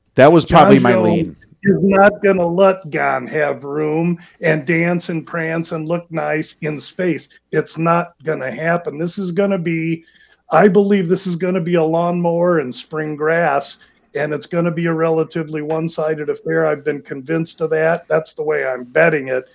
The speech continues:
Speaker 2: I don't think that four and a half is correct in any way, shape, or form.
Speaker 1: Well, I, then let's just say this. I'm not disagreeing with your Jones side. I'm just impartial.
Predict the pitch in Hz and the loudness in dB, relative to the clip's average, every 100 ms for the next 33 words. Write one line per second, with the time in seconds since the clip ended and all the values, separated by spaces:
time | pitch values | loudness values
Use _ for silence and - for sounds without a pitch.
0 | _ _ 131 143 165 165 165 _ _ 170 | _ _ -6 2 4 2 -2 _ _ 2
1 | 165 160 - 170 151 147 147 165 160 147 | 2 0 -4 -4 -2 -4 -4 -4 -2 -4
2 | 139 165 147 147 139 131 - 156 151 139 | -6 -4 -4 -4 -8 -10 -8 -4 -2 -2
3 | - 135 139 135 135 151 160 165 _ _ | -6 -8 -6 -6 -4 -2 -2 -2 _ _
4 | - 165 160 143 117 - 131 120 104 - | -8 -4 -2 -4 -8 -8 -10 -10 -10 -16
5 | - 107 107 110 117 110 - _ _ - | -6 -2 -2 0 -2 -4 -16 _ _ -4
6 | 110 107 101 104 - 104 92 104 76 - | 0 0 -2 -4 -4 -4 -2 -2 -4 -10
7 | - _ _ _ _ 110 117 131 98 92 | -14 _ _ _ _ -2 2 2 0 -2
8 | 117 - 123 92 104 107 104 90 92 82 | -2 0 -2 -2 -2 -2 -4 -6 -8 -4
9 | 98 101 - 107 110 - 98 92 101 98 | -4 -4 -2 0 0 -2 -8 -6 -6 -6
10 | 92 95 98 123 113 | -4 -4 -2 -2 -2